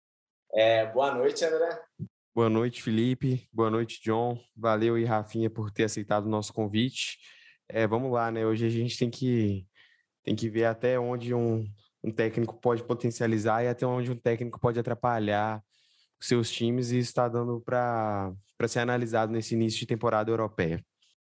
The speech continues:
Speaker 1: É, é, é, o, esse podcast é o que a gente tem que falar menos e ouvir mais, né?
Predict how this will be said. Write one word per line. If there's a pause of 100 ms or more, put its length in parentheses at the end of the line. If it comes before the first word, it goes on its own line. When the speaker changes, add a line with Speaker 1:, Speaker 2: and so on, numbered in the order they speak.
(1300)
Speaker 1:
É,
é,
é,
o,
esse
podcast
é
o
que
a
gente
tem
que
falar
menos
e
ouvir
mais,
né?